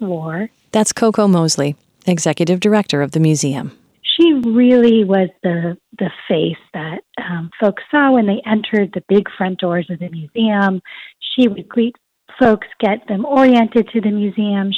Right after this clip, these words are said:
Speaker 1: share the history of the Henry Sheldon Museum, and offer any kind of tidbits of guidance as they went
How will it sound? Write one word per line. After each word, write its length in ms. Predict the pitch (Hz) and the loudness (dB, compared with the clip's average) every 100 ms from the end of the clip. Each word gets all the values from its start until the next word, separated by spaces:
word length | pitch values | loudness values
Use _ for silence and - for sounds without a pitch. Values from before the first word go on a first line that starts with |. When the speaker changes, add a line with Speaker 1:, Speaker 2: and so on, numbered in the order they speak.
| - | -2
Speaker 1:
share 180 | 226 208 | -2 -2
the 140 | 180 - | -6 -2
history 460 | 233 226 - 226 | -2 -2 -4 -2
of 100 | 208 | -2
the 80 | 190 | -4
Henry 380 | 170 190 185 180 - | -6 -6 -6 -8 -8
Sheldon 320 | 175 180 175 | -10 -10 -12
Museum, 580 | 175 170 170 165 160 160 - - - - | -12 -12 -12 -12 -12 -16 -20 -20 -20 -8
and 360 | 190 175 185 - | -6 -4 -6 -8
offer 340 | 226 202 - 214 | -2 -2 0 -2
any 360 | 214 202 190 - | 0 -2 -2 -4
kind 120 | 202 | -6
of 80 | 185 - | -6 -8
tidbits 400 | - 220 226 220 | -16 -2 -2 0
of 160 | 202 - | -6 -2
guidance 480 | 185 180 165 160 - | -2 -2 -4 -10 -4
as 140 | 170 156 | -2 -2
they 160 | 170 165 | -6 -8
went 240 | 165 - | -12 -14